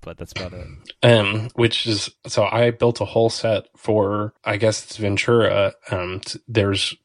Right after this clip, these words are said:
Speaker 2: technically files on the Mac that represent, like, the accessibility pane. It's a dot preference pane file. And so I
Speaker 1: Hmm.
Speaker 2: have shortcuts to open those files, which take you to the preference
Speaker 1: <laughs>
Speaker 2: pane.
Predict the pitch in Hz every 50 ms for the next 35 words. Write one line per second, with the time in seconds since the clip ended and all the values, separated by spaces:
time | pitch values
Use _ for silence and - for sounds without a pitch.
0 | _ - - 143 143 - - 170 - - 156 127 110 - - - - 95 95 95
1 | 101 104 113 131 143 - - - - 117 117 117 113 113 113 117 117 127 135 131
2 | - - - - - 113 113 107 - 113 113 110 107 - - 120 110 - 117 107
3 | 113 123 - - - _ _ _ _ _ _ _ _ _ _ - 117 104 - -
4 | 107 101 - - - 104 101 - - 107 101 101 101 107 113 110 110 110 107 -
5 | - - 104 104 107 120 139 165 180 180 - _ _ _ _ _ _ _ _ -
6 | 107 - - 98 92 87 - _ - 113 98 98 101 101 - - - 107 101 -
7 | - 110 110 - - - 110 107 110 107 104 - - 101 101 101 - 117 131 139
8 | 143 - - 113 - - 104 104 104 101 - 107 110 107 104 - - 123 120 -
9 | - 113 107 - - - - - _ 139 139 131 - 123 113 113 113 117 117 117
10 | 110 - - - 131 139 131 117 - 104 - - 101 - - - - 131 120 117
11 | - 113 113 104 107 - - - 135 135 107 107 104 - - 180 156 - - 127
12 | -